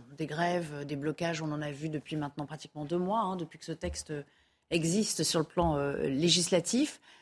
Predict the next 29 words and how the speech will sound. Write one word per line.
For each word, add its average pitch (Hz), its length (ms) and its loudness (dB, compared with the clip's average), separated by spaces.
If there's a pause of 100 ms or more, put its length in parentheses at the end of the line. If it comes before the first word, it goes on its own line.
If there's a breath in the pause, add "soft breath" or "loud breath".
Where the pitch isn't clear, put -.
(160 soft breath)
Mais 180 100 6
là, 240 180 8
quand 214 160 2
même, 247 240 8
c'est 233 220 2
en 180 100 2
train 277 380 6 (400 soft breath)
de 175 60 6
ressembler 208 400 6
à - 40 4
quelque 202 260 2
chose 262 280 4
qu'on 180 160 2
avait 180 200 6
vu 170 200 0
pour 151 200 -8
certains 160 300 -8
d'entre 147 300 -2
nous. 262 260 4 (380 soft breath)
Le 151 80 -2
C 240 160 4
P 208 180 8
E, 196 160 8
souvenez-vous, 170 440 2
c'était - 220 -2
sous - 160 -2
Dominique 190 300 4
de 180 100 4
Villepin. 202 460 4